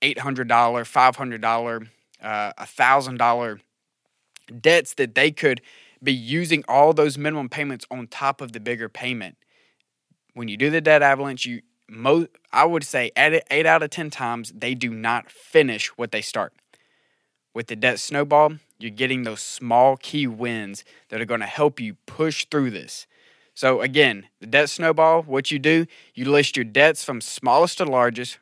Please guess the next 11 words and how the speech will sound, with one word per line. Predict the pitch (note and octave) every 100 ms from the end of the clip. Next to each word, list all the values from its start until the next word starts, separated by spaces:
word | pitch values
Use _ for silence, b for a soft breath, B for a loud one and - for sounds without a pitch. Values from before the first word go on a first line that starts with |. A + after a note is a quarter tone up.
| -
regardless | G2 F#2 A2+ D3+ E3 F#3
of | E3+
the | D#3 B2
interest | A#2 A2+ -
rate. | A2 A2 A#2 - b b b b
You | A2+ A#2
then | A2+ E3 E3+
pay | - C#3+ A2+
minimum | G#2+ C#3 F3 F3+
payments | - C3+ C3+ A#2+
on | A2